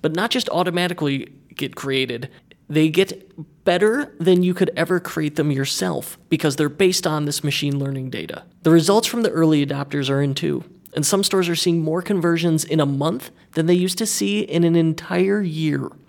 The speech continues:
Now here they've got a couple other integrations coming down the pipe too. It integrates with Recurring Orders app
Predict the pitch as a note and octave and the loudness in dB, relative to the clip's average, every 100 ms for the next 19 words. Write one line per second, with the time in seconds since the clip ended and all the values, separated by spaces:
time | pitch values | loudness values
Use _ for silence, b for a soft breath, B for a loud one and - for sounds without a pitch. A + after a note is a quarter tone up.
0 | b b b b D3 D3 F#3 F3 D3+ D#3 | b b b b 0 6 6 6 2 2
1 | D3 - C#3+ D3 D3+ C3+ C#3+ C#3 C3 C3 | 0 -4 -4 -2 0 0 0 0 -2 -4
2 | C3+ C#3 C3+ - C#3 C3+ C3+ C3+ C3+ C3 | -6 -4 -6 -2 -2 0 -2 -4 -4 -6
3 | - - - - B B D3 D3 D3 D3 | -6 -4 -4 -4 B B -2 0 0 -2
4 | - C#3 - C3+ D3 C#3+ C#3+ F3+ F3+ E3 | -2 -6 -6 -6 -2 -2 -2 -2 0 0
5 | D#3+ D#3 - | 0 -2 -8